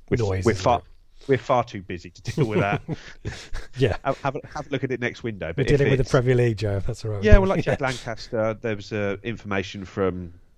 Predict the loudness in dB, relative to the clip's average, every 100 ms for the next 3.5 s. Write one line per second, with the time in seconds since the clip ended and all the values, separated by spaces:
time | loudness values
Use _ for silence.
0 | -10 -4 0 0 0 -2 -4 -8 -10 -14
1 | -8 -6 -4 -6 -6 -8 -2 -2 -2 -6
2 | -4 -4 -2 -2 -2 -2 -4 -8 -18 -14
3 | -2 2 2 2 -2